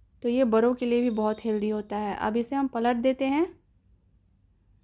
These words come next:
देखिए कितना प्यारा सा इसमें कलर आ गया है और खाने में तो बहुत ज़्यादा टेस्टी लगता है। बच्चे हेल्दी खाना उतना पसंद नहीं करते हैं, तो आप इस तरह से बना कर दीजिए,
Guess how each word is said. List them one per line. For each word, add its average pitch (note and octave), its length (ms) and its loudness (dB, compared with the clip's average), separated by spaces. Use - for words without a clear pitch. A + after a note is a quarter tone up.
देखिए A3 340 -2
कितना B3+ 320 -4
प्यारा A3+ 360 2
सा B3 140 -4
इसमें B3 260 -2
कलर A#3 320 0
आ B3 120 2
गया A#3+ 220 0
है C4 200 -2
और A#3+ 200 0
खाने A#3 340 2
में C#4 100 2
तो C4+ 120 -2
बहुत A#3 280 0
ज़्यादा A3+ 280 0
टेस्टी A3+ 320 -6
लगता G#3+ 320 -4
है। G#3+ 200 -6
बच्चे A3 340 0
हेल्दी A#3+ 320 2
खाना B3 320 0
उतना A#3+ 280 -4
पसंद A3+ 380 -4
नहीं A#3 200 0
करते B3+ 240 -2
हैं, B3+ 80 -2
तो B3 80 -2
आप A3+ 180 0
इस B3 140 -8
तरह C4+ 160 -2
से C4+ 140 -6
बना A3+ 240 -2
कर A3+ 160 -8
दीजिए, A#3 440 -4